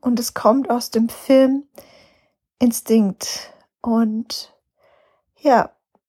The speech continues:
da geht's auch um einen Mann, der hat lange im Dschungel gelebt, Jahre mit einer Gruppe von Gorillas waren es, glaub ich, zusammen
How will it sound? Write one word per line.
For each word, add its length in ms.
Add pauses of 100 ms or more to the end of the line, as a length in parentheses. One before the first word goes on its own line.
(180)
da 320
geht's 440
auch 280
um 160
einen 200
Mann, 280
der 160
hat 400 (960)
lange 300
im 140
Dschungel 440
gelebt, 480
Jahre 460 (320)
mit 320
einer 400 (960)
Gruppe 520
von 540 (1300)
Gorillas 640
waren 180
es, 180
glaub 300
ich, 140
zusammen 540